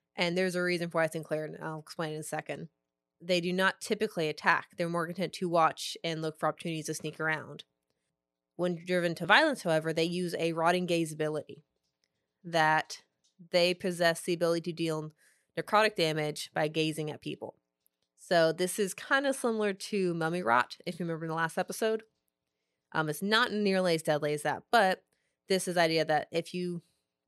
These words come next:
get caught in their sight, your body will start to rot on you. They are a much lower level. These are only level two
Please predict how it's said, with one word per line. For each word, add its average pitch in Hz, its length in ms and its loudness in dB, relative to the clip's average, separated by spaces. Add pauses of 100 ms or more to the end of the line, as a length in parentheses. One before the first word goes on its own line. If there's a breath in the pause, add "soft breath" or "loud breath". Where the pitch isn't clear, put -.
get 170 160 0
caught 180 220 6
in 160 60 -2
their 160 120 0
sight, 160 540 2
your 165 180 -6
body 151 240 4
will 147 100 -6
start - 240 -4
to 147 100 -4
rot 135 220 -4
on 90 140 -12
you. - 160 -16 (920)
They 190 120 4
are 180 80 6
a 175 60 2
much 196 380 0
lower 170 240 2
level. 151 400 -4 (580)
These 190 180 -2
are 190 100 4
only 190 300 2
level 170 280 2
two 208 520 2